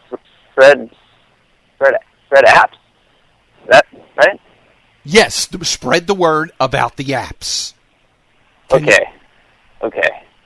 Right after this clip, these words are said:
Speaker 2: We need you. I'll reiterate. We need you to spread the word concerning the iTunes app,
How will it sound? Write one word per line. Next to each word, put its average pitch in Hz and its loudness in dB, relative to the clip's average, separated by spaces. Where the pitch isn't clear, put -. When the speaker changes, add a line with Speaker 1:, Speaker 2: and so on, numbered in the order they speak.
Speaker 2:
We 202 -4
need 240 -6
you. 165 -6
I'll 151 2
reiterate. 196 -6
We 143 -8
need 196 -4
you 165 -2
to 123 -16
spread 160 -6
the 196 -4
word 139 -4
concerning 131 -14
the 120 -16
iTunes 160 -6
app, 175 -6